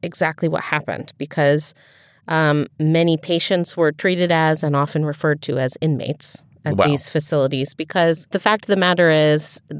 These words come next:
Speaker 1: even the best doctors at the time did not know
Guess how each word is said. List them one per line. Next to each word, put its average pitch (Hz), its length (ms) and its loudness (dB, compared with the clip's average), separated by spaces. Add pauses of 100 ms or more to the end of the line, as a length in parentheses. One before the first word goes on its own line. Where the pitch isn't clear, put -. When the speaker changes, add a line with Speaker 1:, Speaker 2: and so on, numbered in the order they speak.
(100)
Speaker 1:
even 214 240 2
the 208 80 4
best 165 340 2
doctors 156 400 0
at 160 100 0
the 151 80 -2
time 151 380 2
did 165 240 0
not 151 280 2
know 139 540 2